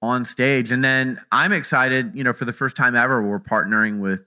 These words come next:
uh, Syracuse Newhouse Sports Media Center to, uh, give Lifetime Achievement Awards. And Veda Manager, who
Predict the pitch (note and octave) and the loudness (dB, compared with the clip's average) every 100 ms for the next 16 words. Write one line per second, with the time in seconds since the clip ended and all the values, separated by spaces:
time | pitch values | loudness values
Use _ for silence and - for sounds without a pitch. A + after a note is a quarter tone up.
0 | _ G2 F#2 F#2+ - A#2+ A#2+ A#2+ A2 - | _ -6 -6 -6 -2 0 0 -2 -4 -4
1 | A#2+ B2 A#2 G#2 G2+ - - - - B2+ | -4 -2 0 0 -2 -8 -12 -10 -4 -4
2 | - A#2+ F3 E3+ A#2+ F#2+ F2 F2+ F#2 - | -4 -2 0 0 0 0 2 2 -2 -6
3 | A#2+ A2+ G2 - _ _ _ - _ G2 | -2 -2 -2 -6 _ _ _ -20 _ 0
4 | G2 F2 - _ - - C#3+ C3+ B2 C3+ | 2 0 -4 _ -20 -2 0 0 0 -2
5 | - D3 C#3 - D3 C#3+ - G2+ F#2 E2+ | 0 -2 -2 -4 -4 -2 -4 -4 -6 -8
6 | F#2+ - - G#2+ G#2 C#3+ C#3 B2 B2 C3+ | -12 -12 -4 -2 0 2 2 2 2 2
7 | G#2 G#2 F#2 A2 A2 G#2 | 2 2 2 0 -2 -2